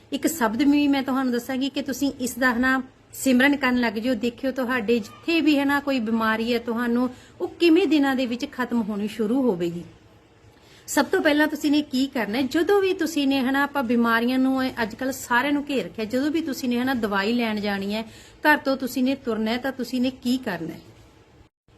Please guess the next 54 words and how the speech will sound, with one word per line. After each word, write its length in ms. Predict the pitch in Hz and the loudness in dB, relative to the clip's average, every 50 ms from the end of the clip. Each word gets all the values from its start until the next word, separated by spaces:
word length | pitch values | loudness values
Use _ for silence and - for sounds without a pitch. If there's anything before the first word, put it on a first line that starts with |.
| _ - | _ -2
ਕਿਉਂਕਿ 240 | 320 311 311 381 381 | -2 0 2 2 2
ਜਦੋਂ 340 | - 330 320 - 311 330 | 4 2 2 4 4 4
ਆਪਾਂ 200 | 330 330 330 320 | 2 2 0 -2
ਘਰ 180 | 320 330 302 277 | 0 0 0 0
ਤੋਂ 160 | 277 - 294 | 0 -2 -2
ਜਾਂਦੇ 300 | 240 269 254 247 247 254 | 0 0 0 0 0 0
ਹਾਂ, 60 | 262 | 0
ਜਦੋਂ 360 | 254 269 262 240 269 277 285 269 | 0 0 0 2 2 2 0 0
ਕਹਿੰਦੇ 240 | 277 277 269 269 | -2 -2 0 2
ਹੁੰਦੇ 160 | 294 294 285 277 | 4 4 4 4
ਨੇ, 120 | 285 285 | 2 2
"ਜਿਸ 220 | 233 220 233 - | 0 -2 -6 -10
ਤਨ 220 | - - 277 262 269 | -4 -2 0 0 0
ਲੱਗੀਆਂ 260 | 262 214 247 262 269 | 0 0 0 -2 -2
ਸੋਈ 240 | 262 - 247 240 233 | -2 0 0 0 0
ਤਨ 220 | 240 247 247 240 | 0 -2 -2 0
ਜਾਣੇ, 280 | 220 233 226 226 240 240 | 0 0 0 0 -2 0
ਦੂਜਾ 340 | 208 240 233 202 - 240 233 | 0 0 -2 0 0 -2 -2
ਕੀ 180 | 233 - 240 | -2 -6 -6
ਜਾਣੇ 300 | 208 226 214 214 214 220 | -4 -4 -4 -2 -2 -4
ਪੀੜ 260 | 220 226 233 220 214 | -4 -2 -4 -2 -2
ਪਰਾਈ", 260 | 220 - 220 220 220 220 | -4 -4 -2 -2 -2 -2
ਹਨਾ, 200 | 240 269 277 277 - - - - - - | -2 -2 -2 -4 -8 -18 -20 -20 -10 -2
ਕੋਈ 200 | 302 320 349 349 | 2 4 6 6
ਵੀ 100 | 339 359 | 4 4
ਆਪਾਂ 180 | 359 - 339 320 | 0 2 2 2
ਨੂੰ 100 | 294 285 | 2 2
ਦੱਸਦਾ 280 | 262 240 240 247 311 | 2 0 2 2 0
ਆਪਾਂ 180 | 311 311 - - | 0 0 -4 -4
ਉੱਥੇ 300 | - 269 254 - - 269 | -4 -4 -6 -2 -2 0
ਹੀ 80 | 269 | 0
ਭੱਜ 300 | 254 262 - 285 254 202 | 0 -2 -4 -4 -4 -4
ਚੱਲਦੇ 460 | 214 208 - 208 190 185 185 185 190 196 | -8 -6 -4 -4 -4 -2 -4 -4 -4 -4
ਆਂਗੇ। 240 | 190 190 185 202 196 - - - - - - - | -4 -4 -4 -6 -6 -8 -18 -20 -20 -20 -8 0
ਪਰ 140 | - 294 311 311 - - - - - - - - | 2 2 2 2 -2 -8 -18 -20 -20 -16 0 2
ਘਰ 120 | 320 302 254 | 4 4 4
ਤੋਂ 240 | 240 - 294 302 302 | 2 0 0 0 0
ਤੁਰਨ 360 | 311 - 277 262 262 262 262 | 0 -2 0 2 2 2 2
ਤੋਂ 180 | 254 285 277 | 2 0 -2
ਪਹਿਲਾਂ 340 | 269 - 254 247 254 269 285 | 0 0 -2 0 2 2 2
ਦੇਖੋ 220 | 254 269 262 311 285 | 0 0 0 0 -2
ਜਾਣਾ 360 | 226 254 226 202 196 208 226 | 0 2 2 2 2 2 2
ਵੀ 120 | 233 262 | 0 0
ਚਾਹੀਦਾ, 320 | 247 - 233 220 233 233 247 | 0 0 0 0 0 -2 -2
ਆਪਣਾ 200 | 247 - 254 247 | -2 -2 -4 -4
ਫਰਜ਼ 380 | 247 - 208 180 175 170 196 | -2 -2 -4 -4 -2 -2 -2
ਹੈਗਾ, 160 | 220 220 233 | 0 0 0
ਕਿਉਂਕਿ 400 | 233 233 233 226 226 220 285 277 | -2 -2 -4 -6 -4 -4 -6 -6
ਆਪਾਂ 280 | - 247 233 - 247 240 | -6 -8 -10 -6 -4 -4
ਇੱਕ 200 | 233 233 - 240 | -4 -4 -4 -2
ਦੂਜੇ 300 | 208 233 214 190 226 226 | -2 -2 0 2 2 2
ਦੇ 140 | 214 233 233 | 4 2 2
ਨਾਲ, 260 | 226 220 208 208 208 | 2 0 0 -2 -2
ਹਨਾ, 280 | 214 220 220 233 233 | -4 -2 0 0 0